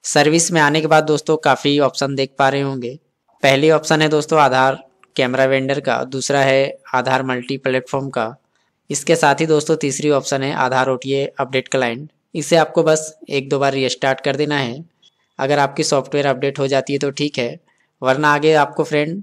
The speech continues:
किसी भी प्रकार का छेड़छाड़ नहीं करना है अपने आधार यूसीएल के सॉफ्टवेयर के साथ। अब आपको आगे क्या करना है फ्रेंड, आप अपने डिस्ट्रिक्ट मैनेजर सर से कॉन्टैक्ट कर सकते हैं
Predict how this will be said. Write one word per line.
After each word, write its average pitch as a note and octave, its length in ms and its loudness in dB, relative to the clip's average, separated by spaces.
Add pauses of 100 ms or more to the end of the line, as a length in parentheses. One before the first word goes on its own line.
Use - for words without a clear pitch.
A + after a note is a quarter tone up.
(400)
किसी D3+ 240 -6
भी D#3+ 160 -2
प्रकार C3+ 400 2
का D3 160 -2
छेड़छाड़ C3+ 540 -2
नहीं C3+ 180 -4
करना C#3 260 -2
है C3 220 -2
अपने C3+ 260 -4
आधार B2 280 0
यूसीएल B2+ 300 -4
के D3 140 -2
सॉफ्टवेयर C3+ 420 -2
के D3 120 -2
साथ। A#2+ 240 -4 (500)
अब D#3+ 180 6
आपको D#3 300 4
आगे D3 240 4
क्या D3 180 2
करना D3 240 0
है D3+ 100 0
फ्रेंड, C3+ 360 -2 (320)
आप D3 240 4
अपने D#3 440 2
डिस्ट्रिक्ट C#3+ 400 -4
मैनेजर C#3 240 0
सर C#3 180 -2
से D3 160 -2
कॉन्टैक्ट C3+ 460 -2
कर C#3+ 100 2
सकते - 320 -2
हैं C3 240 -4